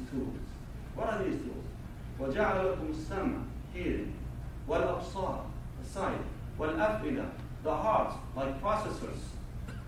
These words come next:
So you could reflect on what you're learning, what you're hearing, what you, what you're reading, what you're seeing. لعلكم تشكرون, so that perhaps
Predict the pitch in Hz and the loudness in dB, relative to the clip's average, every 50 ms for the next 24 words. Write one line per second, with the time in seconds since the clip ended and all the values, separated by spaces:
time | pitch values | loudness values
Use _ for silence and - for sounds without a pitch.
0 | - - - - 165 165 170 170 - - - - - - 247 247 - - - - | -8 -8 -6 -2 -2 -2 0 0 0 0 -2 -2 0 2 2 2 2 2 0 0
1 | 156 156 - - - - 139 - 147 - 220 185 156 156 - - - - 151 175 | 0 0 0 0 -2 -2 0 2 2 4 4 2 2 0 0 0 0 0 0 2
2 | 208 202 - 151 147 156 151 - - 143 143 143 147 147 143 - - - - 196 | 2 2 2 2 2 0 0 0 -2 -2 -2 -2 -2 -2 -2 -2 -2 0 2 2
3 | - - 156 151 - 143 127 - - - 233 220 180 123 - - - - - - | 2 2 2 2 2 2 -2 -2 0 0 2 2 4 2 2 0 -2 -4 -4 -6
4 | - - - - - - - - - - - - - - - 220 226 240 226 - | -6 -6 -6 -6 -6 -6 -6 -6 -6 -8 -4 4 8 8 10 12 10 10 10 8
5 | - - - 185 - - 180 - - - - 170 - 240 240 220 175 - - - | 6 6 4 4 4 4 4 4 4 0 -2 2 6 8 8 10 8 6 6 4
6 | - - - - - - - - - 185 190 190 190 - 185 170 - - 202 202 | 0 -2 -4 -6 -6 -6 -6 -6 -2 2 6 6 6 6 6 4 2 4 4 2
7 | 202 - - | 2 2 0